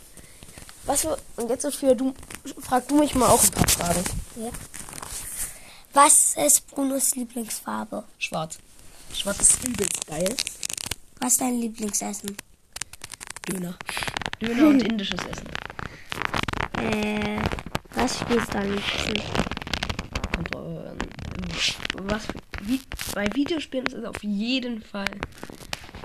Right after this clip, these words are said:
Speaker 1: Brawl Stars oder Minecraft. Ich bin auch ein Verräter. Ähm, ja. Außer hört man nicht das Mikrofon zu. So, hältst du das Mikrofon. Halt's einfach mal so. Ja, leg's einfach so hin. Äh, ja.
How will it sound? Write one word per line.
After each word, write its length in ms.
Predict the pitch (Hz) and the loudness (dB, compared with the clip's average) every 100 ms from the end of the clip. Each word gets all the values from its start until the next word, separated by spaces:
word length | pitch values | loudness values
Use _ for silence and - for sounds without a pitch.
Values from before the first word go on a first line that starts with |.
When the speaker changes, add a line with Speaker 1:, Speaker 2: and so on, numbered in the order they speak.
| - - - - - - - | -14 -14 -12 -14 -12 -8 -4
Speaker 1:
Brawl 180 | 175 | -4
Stars 260 | - 285 285 - - - - - - - - | -2 -2 -2 -4 -6 -6 -2 -2 -4 -10 -10
oder 220 | 175 175 | -6 -4
Minecraft. 640 | 160 160 185 220 - 247 269 - - - - - - - - - - - - | -2 -2 -2 -4 -4 -4 -6 -6 -8 -8 -10 -8 -8 -8 -10 -6 0 2 2
Ich 100 | - | 0
bin 180 | - - | -2 -4
auch 60 | - | -6
ein 200 | - - | -10 -12
Verräter. 360 | - - - - - - - - - | -14 -12 -6 2 4 4 2 -8 -4
Ähm, 260 | 196 196 208 208 214 | 0 2 2 0 0
ja. 120 | 170 180 - - | 0 -2 -4 -4
Außer 220 | 214 208 | 0 2
hört 120 | 202 | 2
man 100 | 202 | 2
nicht 180 | 208 208 | -2 0
das 100 | - | 0
Mikrofon 460 | 220 - - - - | 0 -2 -4 -6 -4
zu. 120 | - 247 - - - - - - - - - - - - | -4 -4 -8 -10 -12 -18 -14 -12 -14 -16 -20 -20 -20 -16
So, 120 | 190 | -12
hältst 200 | 185 185 | -12 -12
du 40 | 196 | -12
das 60 | |
Mikrofon. 380 | 196 202 202 208 - - - - - - - | -12 -10 -10 -12 -14 -10 -8 -8 -12 -12 -6
Halt's 140 | 180 | -6
einfach 200 | - 180 | -6 -6
mal 180 | 180 151 | -4 -4
so. 100 | - 165 226 - - | -2 -4 -2 -4 -2
Ja, 60 | 156 | -4
leg's 240 | 143 - | -4 -6
einfach 200 | 160 - | -10 -10
so 140 | - | -12
hin. 160 | 165 233 - - - - - - - | -10 -10 -12 -16 -16 -20 -20 -20 -10
Äh, 200 | 160 156 | -6 -4
ja. 100 | 147 | -6